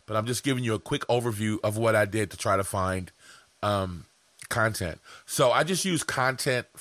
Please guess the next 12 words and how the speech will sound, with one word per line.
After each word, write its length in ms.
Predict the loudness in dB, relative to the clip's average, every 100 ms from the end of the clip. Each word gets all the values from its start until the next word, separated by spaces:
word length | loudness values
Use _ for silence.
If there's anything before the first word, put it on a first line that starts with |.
| -4
uh, 220 | 2 4 4
ki-, 320 | 2 2 0
kayak 380 | 0 2 2 0
fishing 500 | 0 -2 0 -4 -6 -12 -20 _
as 300 | 4 4 4
a, 240 | 2 2 0
um, 500 | 0 0 -2 -6 -12 _ _ _ _ _ _ _ _ _ -18 -6
um, 640 | 0 2 2 -2 -6 -12 -14 _ -20 -20 -20 _ _ _ 0
as 160 | 0
a 80 | 0
subject 460 | 2 2 2 -6 0
here, 360 | 0 0 -4